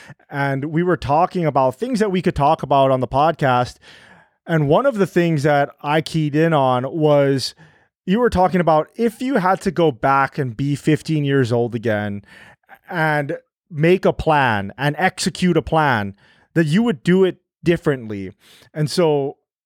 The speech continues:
I would love to know, what would that plan be now if you were to have to start all the way over?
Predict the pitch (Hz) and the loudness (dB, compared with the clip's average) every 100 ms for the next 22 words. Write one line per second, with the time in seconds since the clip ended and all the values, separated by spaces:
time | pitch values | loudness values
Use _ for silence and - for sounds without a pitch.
0 | - 143 247 226 135 135 165 127 156 131 | -8 -2 0 0 0 2 2 0 -2 2
1 | 147 131 107 98 _ 147 131 127 190 220 | 2 2 0 -6 _ -12 -4 0 0 0
2 | - 165 147 175 165 156 - 151 147 131 | -8 -2 0 2 2 0 -2 -2 0 -2
3 | 123 160 120 90 98 - 165 180 160 151 | -2 -2 -2 -4 -4 -2 0 0 -2 -4
4 | - 147 - - 165 170 156 143 135 151 | -2 -2 -2 -4 0 2 2 4 4 2
5 | 95 87 | -2 -10